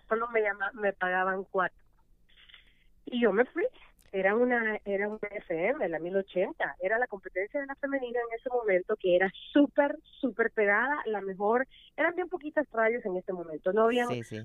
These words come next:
Speaker 1: no habían abierto las frecuencias.
Speaker 2: Pe-
Speaker 1: Entonces, en ese momento estaba Charlie Renderos, estaba, este, José Luis Morales en la, en la mil ochenta, que era el más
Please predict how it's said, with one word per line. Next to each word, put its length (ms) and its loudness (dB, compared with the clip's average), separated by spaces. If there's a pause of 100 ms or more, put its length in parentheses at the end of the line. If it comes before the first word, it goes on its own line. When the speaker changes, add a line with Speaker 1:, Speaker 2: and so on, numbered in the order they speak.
Speaker 1:
no 100 4
habían 180 6
abierto 480 2
las 160 -4
frecuencias. 760 -2 (300)
Speaker 2:
Pe- 160 2
Speaker 1:
Entonces, 580 0
en 140 -2
ese 140 -6
momento 680 2 (300)
estaba 680 2 (100)
Charlie 320 0
Renderos, 760 -2
estaba, 600 -2
este, 600 -6 (320)
José 220 -4
Luis 160 -10
Morales 460 0
en 140 -2
la, 260 0
en 160 -8
la 220 0
mil 200 -4
ochenta, 580 2
que 140 0
era 120 4
el 200 0
más 320 -4